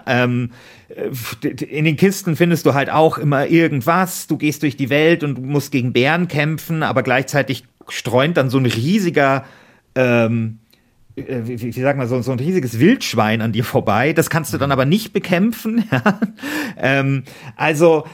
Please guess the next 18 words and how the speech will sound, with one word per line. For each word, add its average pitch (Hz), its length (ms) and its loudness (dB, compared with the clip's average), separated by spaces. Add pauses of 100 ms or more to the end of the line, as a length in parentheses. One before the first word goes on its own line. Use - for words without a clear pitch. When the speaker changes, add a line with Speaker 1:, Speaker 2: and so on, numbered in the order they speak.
(180)
Speaker 1:
das 170 160 4
ist 220 120 -2
einfach, 180 440 0
da 165 140 0
ist - 200 -4
wirklich, 202 360 2
die 131 200 -2
Welt 170 420 2
ist - 580 0
reine 127 520 0
Kulisse. 95 640 -4
Also, 123 260 0
es 123 120 -2
ist - 240 -10 (140)
absolut 180 420 -2
kulissig, 156 500 0
das 147 180 -2
Spiel. 143 480 2